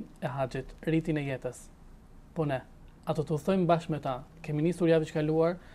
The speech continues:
si të përftojmë nga haxhi, do të jemi dhe sot në shoqërinë e hoxhës tonë të nderuar, Ernis Rama,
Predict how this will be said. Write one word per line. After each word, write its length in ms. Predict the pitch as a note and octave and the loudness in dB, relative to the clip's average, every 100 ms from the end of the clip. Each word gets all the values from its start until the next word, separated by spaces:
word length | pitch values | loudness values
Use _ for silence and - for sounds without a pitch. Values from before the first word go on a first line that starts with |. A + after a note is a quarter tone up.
| - - | -20 -14
si 80 | F3 | -2
të 80 | F3+ | 0
përftojmë 260 | E3 E3 D3+ | 2 2 2
nga 140 | D3 | 0
haxhi, 300 | E3+ E3+ F#3+ F#3+ - - | 0 2 0 -2 -10 -12
do 80 | D3 | 0
të 120 | F#3 | 4
jemi 160 | G3+ F#3 | 4 4
dhe 80 | E3+ | 2
sot 320 | D3 C3 - | 0 -2 -4
në 160 | D#3 | -6
shoqërinë 320 | - D#3 E3+ E3 | -4 -2 2 2
e 20 | |
hoxhës 200 | D#3 D3 D#3+ | 2 0 -2
tonë 160 | C#3+ | -2
të 60 | C#3 | -2
nderuar, 340 | C3+ B2+ D3+ | 0 0 2
Ernis 220 | D#3 E3 D#3 | 2 2 0
Rama, 240 | B2+ B2 | -2 -4